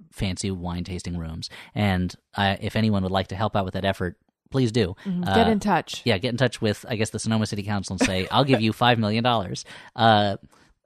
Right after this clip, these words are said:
Speaker 1: the, but we were, a couple years ago, when my son was about two, we were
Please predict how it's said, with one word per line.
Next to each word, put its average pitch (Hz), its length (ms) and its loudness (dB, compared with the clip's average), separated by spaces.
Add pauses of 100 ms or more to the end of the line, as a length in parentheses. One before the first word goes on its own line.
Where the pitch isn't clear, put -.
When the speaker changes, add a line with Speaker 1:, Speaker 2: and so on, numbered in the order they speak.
Speaker 1:
the, 120 300 2
but 117 320 2 (320)
we 131 160 4
were, 135 320 4
a 120 60 -6
couple 156 200 -2
years 135 180 0
ago, 95 300 0
when 87 120 -4
my 95 60 -2
son 107 160 -4
was 98 100 -2
about 98 200 -6
two, 90 400 -2 (420)
we 113 180 0
were 101 380 2